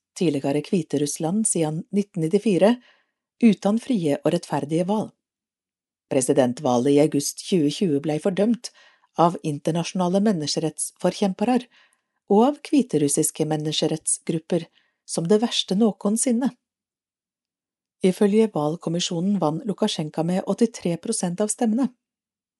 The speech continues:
Men folk snakka sammen, i familier og på arbeidsplasser. De kunne ikke finne alle disse støttespillerne til presidenten, sier to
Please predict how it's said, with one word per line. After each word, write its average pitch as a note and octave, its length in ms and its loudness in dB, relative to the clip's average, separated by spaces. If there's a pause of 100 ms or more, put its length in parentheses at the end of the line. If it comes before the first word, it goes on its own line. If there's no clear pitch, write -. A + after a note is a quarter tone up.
Men D3+ 140 -2
folk C#3+ 260 0
snakka - 360 -6
sammen, C#3+ 340 -6 (300)
i D#3 100 0
familier F#3 540 0
og F3+ 80 -6
på G3+ 80 2
arbeidsplasser. D3 840 -4 (1040)
De E3+ 160 2
kunne F#3+ 220 4
ikke A3 180 0
finne F#3+ 320 -2
alle G#3 220 2
disse A3 260 0
støttespillerne F#3 960 -2
til A3+ 140 0
presidenten, A#3 720 -2 (100)
sier A3 320 0
to F#3+ 300 -2